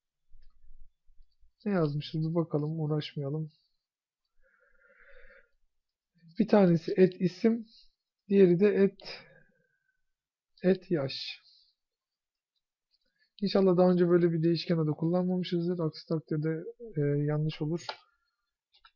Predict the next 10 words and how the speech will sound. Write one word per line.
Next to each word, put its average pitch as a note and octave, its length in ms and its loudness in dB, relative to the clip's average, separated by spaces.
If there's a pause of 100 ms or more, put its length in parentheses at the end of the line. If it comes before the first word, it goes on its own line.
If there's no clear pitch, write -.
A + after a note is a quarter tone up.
(1900)
Evet, C#3+ 240 -8
kullanmamışız. E3+ 760 -2 (100)
Bir - 120 -20
tane C#3+ 220 -4
var. D#3+ 360 -8 (600)
Ve F#3+ 380 0
yaş F#3+ 460 -2
bilgisi F#3+ 760 -2 (400)
eşittir F#3 560 -4 (120)
find F3+ 260 0